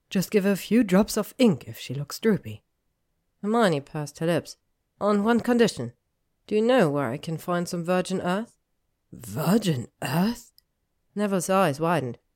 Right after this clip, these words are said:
"You'll have to dig for it, by moonlight, with a silver shovel." "Can you help me?" Hermione asked. Neville looked around and lowered his voice.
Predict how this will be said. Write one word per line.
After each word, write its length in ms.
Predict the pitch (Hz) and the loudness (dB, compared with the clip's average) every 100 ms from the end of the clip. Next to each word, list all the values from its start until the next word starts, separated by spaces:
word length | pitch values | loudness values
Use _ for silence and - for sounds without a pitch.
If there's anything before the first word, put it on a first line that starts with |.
| _ - | _ -10
"You'll 420 | 170 151 135 120 | -6 -4 -6 -10
have 240 | - 123 - | -10 -12 -8
to 100 | 156 | 2
dig 220 | 254 - | 4 4
for 180 | - 113 | -2 -10
it, 240 | - - _ - | -12 -20 _ -4
by 240 | 139 135 | -2 2
moonlight, 480 | 160 196 135 - _ _ _ _ _ | 6 4 4 -8 _ _ _ _ _
with 160 | 135 156 | -6 -4
a 60 | |
silver 320 | 185 156 131 135 | -2 -2 -2 -2
shovel." 400 | 214 147 120 - _ _ _ _ _ _ | -2 -2 -6 -18 _ _ _ _ _ _
"Can 300 | - 208 208 | -2 2 4
you 80 | 208 | 6
help 260 | 254 311 - | 6 2 0
me?" 300 | 117 131 - _ _ _ - | -8 -8 -14 _ _ _ -6
Hermione 400 | 151 131 131 123 | -4 -2 -4 -6
asked. 300 | 123 131 - _ _ _ _ - | -8 -10 -16 _ _ _ _ -10
Neville 220 | 180 190 | -4 -2
looked 220 | 196 196 | -2 -4
around 400 | 202 208 175 139 | 0 2 2 0
and 260 | 165 147 147 | -4 -10 -8
lowered 240 | 151 147 | -6 -6
his 160 | 147 160 | -6 -6
voice. 380 | 175 156 - | -4 -4 -4